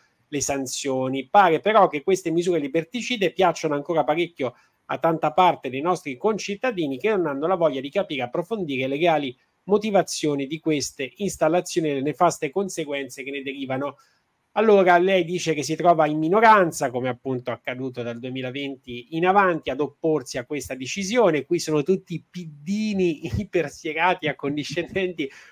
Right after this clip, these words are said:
con tanta voglia di continuare a dormire placidamente, mentre il totalitarismo avanza con i suoi tentacoli ormai nemmeno tanto invisibili. Chiedo a voi, in particolare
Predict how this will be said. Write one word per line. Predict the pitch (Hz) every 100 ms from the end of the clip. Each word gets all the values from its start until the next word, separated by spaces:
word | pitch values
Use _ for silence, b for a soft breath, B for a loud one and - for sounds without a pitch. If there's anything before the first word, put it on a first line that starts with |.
| B
con | - 190
tanta | 180 240 233 190
voglia | 208 208
di | 170
continuare | 170 175 170 196 175
a |
dormire | 160 160 196 175
placidamente, | 143 147 - 208 202 160 147 147
mentre | 143 170 160 143
il | 135
totalitarismo | 160 190 170 165 160 185 175 156 160 165 - B - _
avanza | - 170 196 190 175
con | 160
i | 160
suoi | - 175 - _
tentacoli | 214 202 175 - 165 156 151 - 151
ormai | 151 151 151
nemmeno | 156 160 151 151
tanto | 143 143 131
invisibili. | 135 131 127 117 107 120 131
Chiedo | - 226 190
a | 170
voi, | 190 160
in |
particolare | 127 123 - 143 160 139 113